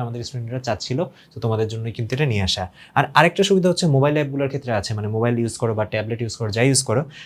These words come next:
সেটা হচ্ছে যে ওএমআর স্ক্যান করা যায়। মানে তুমি যখন পিসি ইউজ করতেছো, তখন তো আসলে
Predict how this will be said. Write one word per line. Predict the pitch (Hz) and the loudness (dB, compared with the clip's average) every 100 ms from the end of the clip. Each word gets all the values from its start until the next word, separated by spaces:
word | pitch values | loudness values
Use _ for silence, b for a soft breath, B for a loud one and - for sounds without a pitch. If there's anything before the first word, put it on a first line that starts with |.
| - | -2
সেটা | 139 151 | 2 4
হচ্ছে | 165 190 139 | 4 4 4
যে | 160 160 B _ _ - | 4 2 B _ _ 4
ওএমআর | 156 175 180 165 | 6 6 4 2
স্ক্যান | - 135 117 | 0 2 4
করা | 101 92 | 2 2
যায়। | 90 - _ _ _ 123 | -4 -10 _ _ _ 0
মানে | 170 165 - - _ | 2 0 -4 -16 _
তুমি | 135 139 | 0 2
যখন | 143 143 | 2 0
পিসি | 143 135 156 | 2 2 4
ইউজ | 139 139 | 2 2
করতেছো, | 127 - - - | -4 -4 -6 -2
তখন | 113 123 | 0 0
তো | 123 | -2
আসলে | - | -4